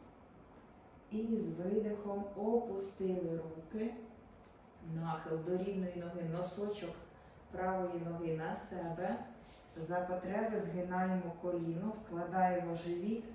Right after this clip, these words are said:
на стегно. Вдих, видих. Вдих, видих.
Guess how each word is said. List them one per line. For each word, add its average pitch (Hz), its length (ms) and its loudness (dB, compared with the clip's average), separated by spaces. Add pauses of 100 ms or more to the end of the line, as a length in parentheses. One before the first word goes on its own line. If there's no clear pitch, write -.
(100)
на 196 200 -2
стегно. 170 640 -4 (3000)
Вдих, 175 640 0 (180)
видих. 165 320 -6 (4000)
Вдих, 175 580 -2 (180)
видих. 170 560 -6